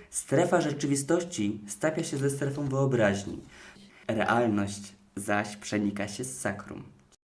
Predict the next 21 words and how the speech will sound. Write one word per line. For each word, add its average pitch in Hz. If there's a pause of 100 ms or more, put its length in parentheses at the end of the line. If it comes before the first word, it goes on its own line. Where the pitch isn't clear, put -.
(260)
A 208
właśnie, 101 (600)
a -
propos 180
ogrodów. - (300)
Tak 113
bardzo 151
pragnąłem 123
mieć 110
swój -
ogród. 95 (160)
W 104
zeszłym 156
roku 104
zakupiliśmy 120
z 113
żoną 120
posiadłość. 98 (380)
Nasz 117
pierwszy 117
dom. 98